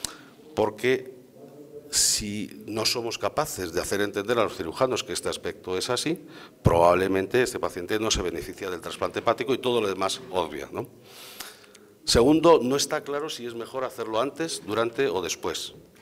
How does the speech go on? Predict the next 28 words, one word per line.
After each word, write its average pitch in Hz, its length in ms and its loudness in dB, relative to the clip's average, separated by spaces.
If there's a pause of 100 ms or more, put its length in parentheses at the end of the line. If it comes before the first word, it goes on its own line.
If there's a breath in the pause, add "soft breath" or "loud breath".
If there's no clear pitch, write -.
aunque 131 520 0
esto 98 340 -2
dependerá 92 460 2
básicamente 104 920 2
de 90 180 -6
la 98 180 0
capacitación 90 600 -6
de 95 80 0
los 92 100 -2
cirujanos 95 460 -2
y 117 40 0
de 98 60 0
lo 82 80 0
a 78 40 2
gusto 95 260 -2
que 73 80 -4
se 82 100 -6
encuentren. 82 400 -6
Esto 90 200 -6
nosotros, 95 420 -6 (340 loud breath)
los 92 160 0
hepatólogos, 95 540 -2
tenemos 90 400 -4
poco, 85 480 -4 (500 loud breath)
poco 90 420 6
que, 85 240 -6
que 85 140 -4
decir. 85 320 -6